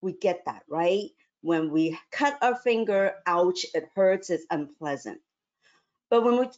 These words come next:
when they're talking about that emotional experience, the actual tissue damage, yes, I cut my finger, actual tissue damage, it hurts. But potential tissue damage and that emotional experience,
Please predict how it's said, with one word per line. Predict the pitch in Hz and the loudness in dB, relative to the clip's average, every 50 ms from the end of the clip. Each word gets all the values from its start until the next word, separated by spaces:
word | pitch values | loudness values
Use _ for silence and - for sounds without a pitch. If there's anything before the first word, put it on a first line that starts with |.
| - 214 | -6 -2
when | 233 240 247 240 | 0 0 2 2
they're | 254 254 | 0 -2
talking | - - 294 349 480 - 392 254 220 | -2 -4 -6 -8 -6 -4 -4 -2 -2
about | 196 190 - 185 - | -2 -2 -4 -4 -2
that | 185 - - | -2 -2 -2
emotional | 180 156 151 156 156 151 156 156 165 190 254 247 - - 285 285 277 277 | -2 -2 -2 -2 -2 0 2 2 4 2 2 0 -2 -2 -2 0 0 -2
experience, | 277 - - - 277 277 277 277 277 277 285 294 311 339 320 330 - - - _ _ _ _ _ _ _ _ _ _ _ _ | -4 -8 -8 -4 0 0 0 2 0 0 0 0 0 -2 -2 -4 -8 -16 -20 _ _ _ _ _ _ _ _ _ _ _ _
the | 208 220 - - 262 | -6 -6 -4 -2 -2
actual | 285 359 359 349 320 320 302 | 0 0 -2 0 0 0 0
tissue | - 277 277 - - - 262 226 | 0 -2 -2 -2 -2 -4 -4 -2
damage, | - 226 214 208 214 214 208 208 208 202 - - - _ - | 0 0 0 0 0 0 0 0 -2 -2 -6 -10 -12 _ -6
yes, | 180 190 202 151 131 - - - | -2 0 0 0 -2 -4 -8 -4
I | - 175 | -4 -4
cut | 175 220 208 - | -2 -2 -4 -2
my | 202 190 185 | -2 -2 -2
finger, | 185 - 202 185 185 190 180 180 175 - - | -2 -2 -2 0 2 4 4 4 2 0 -2
actual | 175 170 175 - - 160 | -4 -4 -4 -4 -4 -4
tissue | 156 - 262 262 240 - 269 247 | -4 -4 -6 -6 -6 -6 -8 -8
damage, | - 240 233 233 233 233 226 220 220 - - - | -6 -6 -4 -4 -2 -2 -2 -4 -4 -8 -4 -2
it | 190 185 | -2 -2
hurts. | 185 190 190 175 156 - - - - - _ _ _ _ _ _ - | -2 -2 0 0 0 -2 -4 -10 -18 -18 _ _ _ _ _ _ -2
But | 196 185 - | 0 0 0
potential | - 208 202 - 247 277 294 311 311 330 311 311 | 0 -2 -2 0 0 0 0 0 0 0 -2 -2
tissue | - 320 311 294 - - 302 - | -2 -2 -4 -2 -4 -6 -4 -2
damage | 294 294 294 294 285 294 294 294 - - - - - - - - | -2 -2 -2 -2 -4 -4 -6 -6 -10 -14 -16 -20 -20 -16 -8 -2
and | 240 240 233 220 | 0 0 2 2
that | 214 - - | 0 0 0
emotional | 180 160 156 151 151 156 156 185 247 233 - 285 262 269 269 | 2 2 2 2 2 2 2 2 2 0 -4 -4 -2 0 0
experience, | - 247 240 - - - - 240 240 240 240 233 233 233 226 226 233 233 - | 0 0 -2 -6 -8 -6 -2 2 2 2 2 2 0 0 0 -2 -4 -6 -10